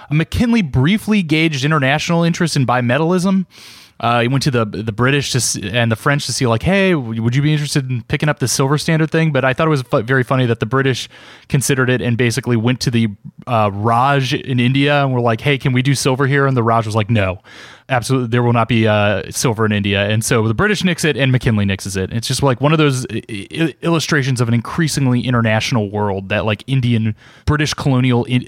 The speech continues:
uh, Indian monetary policy would, would be one of the final nails in the coffin of, uh, silver in America.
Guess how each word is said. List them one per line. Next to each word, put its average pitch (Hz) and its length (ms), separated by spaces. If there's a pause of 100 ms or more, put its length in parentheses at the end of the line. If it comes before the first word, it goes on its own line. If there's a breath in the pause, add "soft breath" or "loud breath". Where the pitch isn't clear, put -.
uh, 117 280
Indian 127 440
monetary 110 480
policy 110 420
would, 104 300
would 107 480 (480)
be 131 180
one 120 220
of 113 60
the 110 80
final 113 340
nails 107 240
in 107 80
the 107 60
coffin 107 340
of, 101 200
uh, 101 260
silver 104 520
in 101 220
America. 110 640